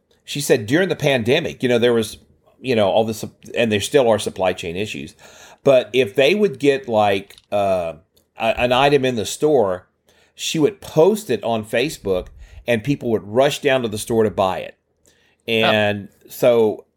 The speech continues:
Speaker 1: and, and Lauroville has seven hundred people in it. It's a tiny little town, but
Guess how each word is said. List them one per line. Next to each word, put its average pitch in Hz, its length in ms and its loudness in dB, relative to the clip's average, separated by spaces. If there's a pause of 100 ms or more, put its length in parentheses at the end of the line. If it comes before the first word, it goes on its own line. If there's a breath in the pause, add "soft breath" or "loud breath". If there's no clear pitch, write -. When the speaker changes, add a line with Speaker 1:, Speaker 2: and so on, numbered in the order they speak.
(140)
Speaker 1:
and, 143 140 0
and 143 240 -6
Lauroville 160 800 2
has 123 260 0
seven 151 460 -2
hundred 127 260 -2
people 92 320 -8
in 55 120 -18
it. - 100 -20 (880)
It's 113 120 -6
a 127 60 2
tiny 135 460 0
little 85 240 -2
town, 76 380 -14 (480 soft breath)
but 117 300 2